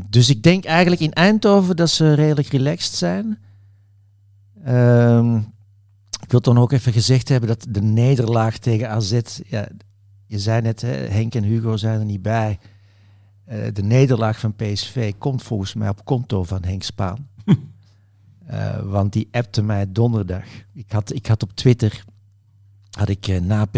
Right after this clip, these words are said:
S V Ajax gezegd dat het opvalt dat ik statistisch gezien, ik kan, ik kan er geen z-, kwaad opzet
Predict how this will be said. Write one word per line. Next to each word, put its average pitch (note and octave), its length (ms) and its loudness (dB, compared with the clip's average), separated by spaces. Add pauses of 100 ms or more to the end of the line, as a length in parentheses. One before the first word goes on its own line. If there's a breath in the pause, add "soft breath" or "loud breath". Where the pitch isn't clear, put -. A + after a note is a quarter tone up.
S - 140 0
V A2 200 2
Ajax G#2+ 360 -2
gezegd G2 560 -2 (520 loud breath)
dat G#2 120 -4
het G2+ 160 -6
opvalt A2+ 600 -2
dat A#2 200 -10
ik A2 120 -2
statistisch - 640 0
gezien, A2+ 580 0
ik - 120 -10
kan, G2+ 240 -6
ik - 120 -18
kan G2 200 -4
er F#2 80 -6
geen G#2+ 380 -2
z-, G#2 180 -8 (100)
kwaad A2 280 0
opzet G#2+ 280 0